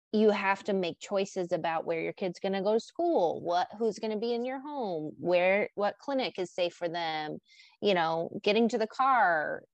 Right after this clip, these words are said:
Some days it takes all your energy. And so the easiest thing to drop off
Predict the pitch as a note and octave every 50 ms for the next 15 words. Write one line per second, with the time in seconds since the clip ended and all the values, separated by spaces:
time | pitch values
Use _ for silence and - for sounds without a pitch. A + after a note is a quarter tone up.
0 | _ _ - - G3+ F#3+ F#3+ F#3 F3 E3 E3 E3 E3 E3 E3+ E3 - - E3 -
1 | G3+ E3+ E3 D#3+ - E3 D#3+ E3+ E3 E3+ E3+ E3 E3+ E3+ E3+ E3+ E3 E3 E3 D#3+
2 | D#3 E3 - _ - - - - _ _ - G#3 G3+ A3 G#3 G3 F#3+ F#3 - A#3+
3 | B3+ A3+ G3 G#3 G#3 G#3 - - - G3 F#3+ F3+ F3+ F3 F#3 E3+ - F#3 F3 F3
4 | F3 - F3+ E3+ D3+ -